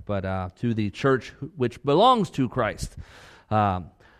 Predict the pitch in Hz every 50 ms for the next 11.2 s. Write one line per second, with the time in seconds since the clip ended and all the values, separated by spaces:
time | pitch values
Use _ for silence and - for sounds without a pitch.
0 | _ _ _ _ _ _ _ _ _ _ _ _ _ _ _ - - 277 254 254
1 | - - 240 226 214 202 175 196 185 - - 208 190 180 175 175 175 170 160 151
2 | 131 - - 165 160 160 165 170 170 180 180 170 156 151 151 151 147 143 143 139
3 | 143 143 147 143 135 139 139 139 135 131 131 120 101 - - 127 120 117 113 110
4 | 104 87 - - - 123 127 131 135 135 131 - 143 131 123 123 135 - 139 135
5 | 135 135 131 127 120 131 131 127 120 113 107 - - - - - - - - 156
6 | 139 143 139 123 120 110 - - - - - 160 165 151 147 147 143 143 143 139
7 | 139 135 131 131 135 131 131 139 143 143 147 143 143 147 147 139 135 131 127 127
8 | 127 135 139 135 139 143 139 139 131 135 131 - - - 139 135 135 131 131 135
9 | 139 143 147 151 - - - - - - _ _ _ _ _ _ _ _ _ -
10 | 139 160 170 165 143 151 151 165 214 269 320 370 - - - 208 233 233 233 233
11 | 233 202 190 180